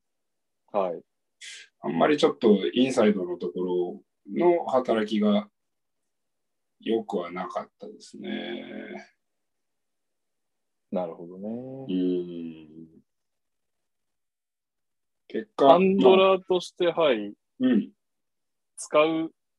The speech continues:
Speaker 1: 使うというか、ハンドラー、ハンドラー少ない、まあ少なくはないか。でもやっぱポイントガードをはハンドルできるけどって話なんですかね。
Speaker 2: うん。ちょっと、そうね。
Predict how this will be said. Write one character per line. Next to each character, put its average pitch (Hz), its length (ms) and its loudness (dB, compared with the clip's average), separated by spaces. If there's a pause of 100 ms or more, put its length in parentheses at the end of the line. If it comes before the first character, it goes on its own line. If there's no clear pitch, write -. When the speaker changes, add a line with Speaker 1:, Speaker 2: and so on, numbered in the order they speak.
(340)
Speaker 1:
使 - 240 -4
う 131 140 -2
と 110 160 -8
い 98 100 -6
う 92 60 -8
か、 92 140 -8
ハ 120 120 -4
ン 139 140 -10
ド 139 160 -2
ラ 139 60 0
ー、 131 880 2
ハ 117 80 -10
ン 143 60 -12
ド 151 80 -6
ラ 143 60 -4
ー - 220 -16
少 180 60 -12
な 175 160 -8
い、 - 80 -16
ま 113 140 -2
あ - 20 -2
少 - 160 -12
な 208 80 -4
く - 80 -12
は 95 120 -8
な 95 140 -20
い 92 40 -20
か。 104 160 -8
で 156 60 -2
も 127 80 2
や 117 40 0
っ 110 60 -2
ぱ 107 120 -6
ポ 151 120 -2
イ 170 40 -6
ン 175 40 -8
ト 185 100 0
ガ 180 160 4
ー 107 60 -8
ド 101 80 -8
を 92 260 -12 (420)
は 147 280 4 (300)
ハ 123 100 -2
ン 117 140 -8
ド 117 100 -6
ル 113 120 -8
で 107 140 -8
き - 120 -12
る 104 140 -10
け 101 100 -6
ど 95 100 -6
っ - 40 -12
て - 120 -14
話 98 300 -12
な 107 120 -4
ん 98 40 -6
で - 40 -10
す - 80 -20
か 104 100 -16
ね。 107 60 -14 (480)
Speaker 2:
う 104 40 -4
ん。 98 840 4 (1080)
ち - 120 0
ょ 320 80 4
っ - 40 -10 (140)
と、 165 400 4 (560)
そ 160 380 -8
う - 20 -12
ね。 110 440 -10